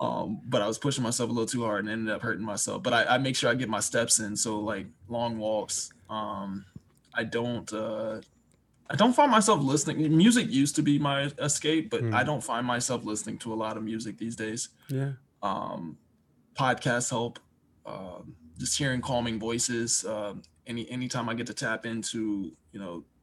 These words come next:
Speaker 1: passions of mine, wh-, which is few and far between 'cause I'm, I'm so connected to everything I'm doing here that I don't have a lot of free time. But hell, just something as simple as watching the N B A Finals last week
Speaker 2: Mm-hmm.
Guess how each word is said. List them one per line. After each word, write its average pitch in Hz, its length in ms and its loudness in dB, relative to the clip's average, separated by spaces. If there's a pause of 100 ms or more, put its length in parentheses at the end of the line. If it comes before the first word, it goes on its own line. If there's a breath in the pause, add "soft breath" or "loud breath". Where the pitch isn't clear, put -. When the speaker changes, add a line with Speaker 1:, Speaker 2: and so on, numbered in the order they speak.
(180)
Speaker 1:
passions 104 480 -2
of 104 80 -6
mine, 107 460 -6
wh-, 113 180 -10
which 131 160 -6
is 117 100 -6
few 151 240 0
and 127 100 -2
far 123 160 2
between 131 360 -2
'cause 110 120 -4
I'm, 113 200 -6
I'm 107 120 -6
so 107 560 -2 (1500 soft breath)
connected 147 560 6
to 123 60 2
everything 127 340 0
I'm 110 140 -2
doing 113 260 -4
here 127 460 0
that 101 180 -2
I 117 100 2
don't 120 240 -4
have 123 140 -2
a 110 40 -4
lot 110 180 0
of - 60 -8
free 131 240 0
time. 98 320 -6
But - 140 -8
hell, 131 220 0
just 143 180 0
something 190 240 2
as 123 120 4
simple 110 200 0
as - 120 -6
watching 110 280 0
the 82 80 -6
N 120 80 -2
B 120 180 0
A 101 40 -2
Finals - 480 -6
last 80 280 -4
week - 160 -10
Speaker 2:
Mm-hmm. 147 260 -4